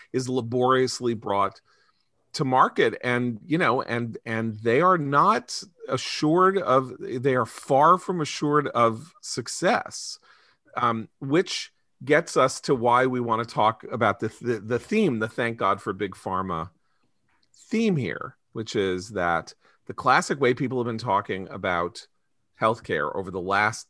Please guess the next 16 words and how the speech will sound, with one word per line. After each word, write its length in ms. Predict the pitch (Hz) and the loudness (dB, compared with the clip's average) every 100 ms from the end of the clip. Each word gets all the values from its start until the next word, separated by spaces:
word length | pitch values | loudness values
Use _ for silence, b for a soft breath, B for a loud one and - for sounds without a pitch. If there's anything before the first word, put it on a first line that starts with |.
| _ | _
thirty 320 | 131 113 110 | 0 0 -2
years, 500 | 95 82 53 58 - | -6 -6 -6 -8 -8
really, 280 | 98 98 69 | -6 -4 -2
I 80 | |
would 180 | 101 104 | -2 -4
say 160 | - 95 | -6 -8
since 440 | - 139 127 - | -6 -4 -4 -6
the 260 | - 104 82 - _ | -10 -10 -10 -18 _
famous 460 | - 139 135 143 135 | -6 -4 -2 -4 -6
special 480 | - 127 131 160 131 | -2 -2 0 0 0
election 420 | 120 123 - 139 | 0 -2 -2 -4
in 120 | 131 | -4
Pennsylvania 640 | 127 127 139 113 107 107 92 | -4 -4 -4 -2 -2 -4 -4
in 60 | |
nineteen 340 | 90 113 135 123 | -4 -4 -4 -6
ninety-one, 680 | 120 123 98 98 98 98 | -4 -4 -4 -4 -4 -6